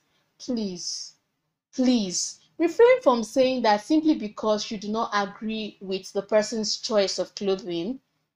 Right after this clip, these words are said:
that it justifies them being raped. It doesn't.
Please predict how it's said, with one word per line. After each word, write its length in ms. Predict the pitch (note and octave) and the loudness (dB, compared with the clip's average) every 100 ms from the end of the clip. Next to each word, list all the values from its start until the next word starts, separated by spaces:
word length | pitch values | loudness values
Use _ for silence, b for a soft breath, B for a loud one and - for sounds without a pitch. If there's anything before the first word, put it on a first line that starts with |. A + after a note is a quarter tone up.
| _ _ | _ _
that 160 | G3+ G3+ | 2 2
it 100 | G3 | 2
justifies 1080 | G3 F#3 - F#3+ A3+ A3+ A3+ A3+ G#3+ - - _ | -2 -2 -8 -6 4 6 6 2 -2 -10 -16 _
them 260 | G3 F3+ E3 | -2 -2 -6
being 340 | F#3 F#3 F3+ | -6 -6 -6
raped. 420 | E3+ D#3+ - - - _ _ - | -6 -8 -10 -20 -20 _ _ -12
It 180 | G#3 - | -10 0
doesn't. 720 | A3 A3 F#3+ E3+ E3 - | 2 2 0 -4 -8 -16